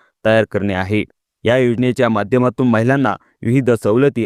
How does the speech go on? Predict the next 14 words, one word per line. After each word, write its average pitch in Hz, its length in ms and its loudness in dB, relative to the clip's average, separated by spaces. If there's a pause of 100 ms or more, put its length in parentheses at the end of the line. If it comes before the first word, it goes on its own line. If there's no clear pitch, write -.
(120)
आणि 117 180 -2
मदतीच्या 123 580 -2
रकमा 135 280 -2
दिल्या 110 260 0
जातात. 95 340 -4 (380)
योजनेचा 135 500 0
एक 135 240 2
भाग 135 240 -2
म्हणजे 139 260 -2
महिलांना 135 540 -2
एकवीसशे 117 400 -4
रुपये 110 240 -2
दिले 107 260 0
जाणे. 95 280 -2